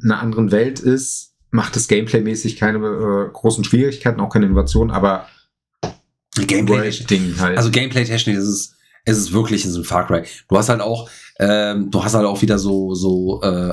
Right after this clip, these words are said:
Speaker 2: Außenposten in Anführungsstrichen, die halt sind ja was andere, äh, andere Dinger.
Speaker 1: Mhm.
Speaker 2: Aber im Endeffekt ist es das Gleiche. Du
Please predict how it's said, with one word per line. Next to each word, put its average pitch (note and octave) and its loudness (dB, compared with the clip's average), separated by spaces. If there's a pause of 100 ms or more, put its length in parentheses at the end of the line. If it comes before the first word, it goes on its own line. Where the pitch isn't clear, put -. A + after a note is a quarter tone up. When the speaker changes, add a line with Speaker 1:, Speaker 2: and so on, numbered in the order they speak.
Speaker 2:
Außenposten A#2+ 2
in A2 0
Anführungsstrichen, A#2+ 2
die F#2+ 2
halt G#2+ 0
sind G#2 2
ja G#2 2
was F#2 -2
andere, A#2 0
äh, - -6
andere B2+ 0
Dinger. A#2+ 2
Speaker 1:
Mhm. A2+ -2
Speaker 2:
Aber - 0
im F#2 2
Endeffekt A#2+ 0
ist A2 0
es - -8
das - -6
Gleiche. F2+ 0
Du - -10